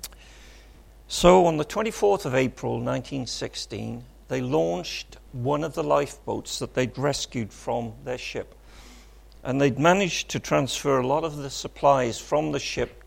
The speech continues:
to the, um, ice floe. So they had supplies. But they launched this boat, and they were at sea for five days.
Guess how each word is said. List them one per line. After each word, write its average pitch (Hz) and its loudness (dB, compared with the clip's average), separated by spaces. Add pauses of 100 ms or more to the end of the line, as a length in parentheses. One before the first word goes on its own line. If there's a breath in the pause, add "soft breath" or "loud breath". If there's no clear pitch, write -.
to 131 -8
the, 113 -4 (800 loud breath)
um, 107 4 (140)
ice 127 2
floe. 95 0 (920 loud breath)
So - 2
they 151 6
had 196 0
supplies. 92 -6 (1300 loud breath)
But - -4
they 175 10
launched 208 6
this 185 2
boat, 113 0 (120)
and 131 -6
they 123 -2
were 135 -2
at - -8
sea 180 -4
for 131 -12
five 143 -2
days. 87 0